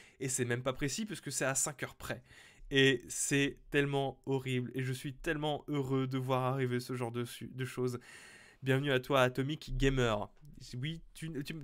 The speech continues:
tu arrives un peu tard, mais c'est pas grave. Bref. C'est cool,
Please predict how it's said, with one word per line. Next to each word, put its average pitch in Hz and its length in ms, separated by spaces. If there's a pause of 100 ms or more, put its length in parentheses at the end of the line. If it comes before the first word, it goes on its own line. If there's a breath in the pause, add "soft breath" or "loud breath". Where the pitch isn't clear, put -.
tu 165 80
arrives 180 160
un 202 80
peu 180 160
tard, 147 220
mais 131 100
c'est 127 160
pas 131 100
grave. 92 200 (160)
Bref. 135 420 (1900 soft breath)
C'est - 220
cool, 240 360